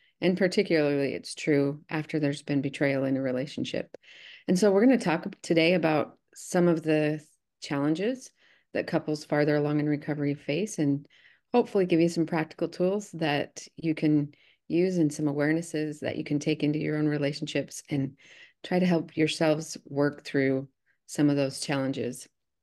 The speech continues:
I think one of the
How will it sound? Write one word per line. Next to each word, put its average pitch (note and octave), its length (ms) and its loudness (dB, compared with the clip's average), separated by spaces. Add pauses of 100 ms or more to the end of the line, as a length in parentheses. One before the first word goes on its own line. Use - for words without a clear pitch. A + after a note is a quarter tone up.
(680)
I G3 60 0
think C#4 260 4 (200)
one G3+ 280 2
of G#3+ 200 2
the D#3+ 480 0